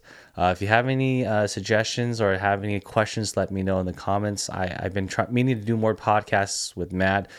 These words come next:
but we haven't had time to sync up. But there's a lot that I need to talk about and share with you guys with him. Um, hope you guys enjoy that one.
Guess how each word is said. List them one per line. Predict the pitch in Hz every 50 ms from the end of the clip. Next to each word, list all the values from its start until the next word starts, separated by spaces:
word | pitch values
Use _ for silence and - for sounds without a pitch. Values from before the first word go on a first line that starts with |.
| - - - -
but | 92 92
we | 92 98
haven't | 101 104 92 95
had | 95 92 90
time | - - 98 92 87
to | 87
sync | - - - 92 90
up. | 107 107 104 -
But | 98 87
there's | 95 90 -
a |
lot | 90 90 92 95 101 101 98 - - - - - - - _ -
that | 98 95
I | 95
need | 95 95
to | 95 95
talk | - - 104 98 95
about | 104 90 101 95 98 98 98 - -
and | 87 87 87 90 82
share | - - 101 98
with | 98 92 -
you | 101 92
guys | 95 92 90 92 - -
with | 90 - -
him. | - 120 117 120 120 120 117 - - - - - - - - _
Um, | - 90 92 90 85
hope | 82 - 123 120 135
you | 131
guys | 135 127 117 110 110
enjoy | 107 95 - 98 92 92
that | 87 87 78 69
one. | 82 87 90 85 85 85